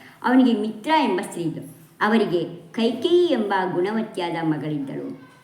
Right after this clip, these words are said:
ಅವಳು ಬಹಳ ಸುಂದರವಾಗಿದ್ದಳು. ಅವಳ ನೀಲಕಮಲದಂತಹ ನೇತ್ರಗಳು, ನೀಲಕಮಲದ ಮಾಲೆಯು ಮಸ್ತಕದ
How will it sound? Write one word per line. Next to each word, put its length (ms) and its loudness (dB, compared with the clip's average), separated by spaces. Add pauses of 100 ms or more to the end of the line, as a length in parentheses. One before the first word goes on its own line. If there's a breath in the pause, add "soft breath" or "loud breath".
(100 loud breath)
ಅವಳು 420 -2
ಬಹಳ 340 -6
ಸುಂದರವಾಗಿದ್ದಳು. 920 -2 (220 loud breath)
ಅವಳ 320 0
ನೀಲಕಮಲದಂತಹ 1080 0
ನೇತ್ರಗಳು, 500 -2 (400)
ನೀಲಕಮಲದ 800 0 (100)
ಮಾಲೆಯು 580 -2
ಮಸ್ತಕದ 580 -6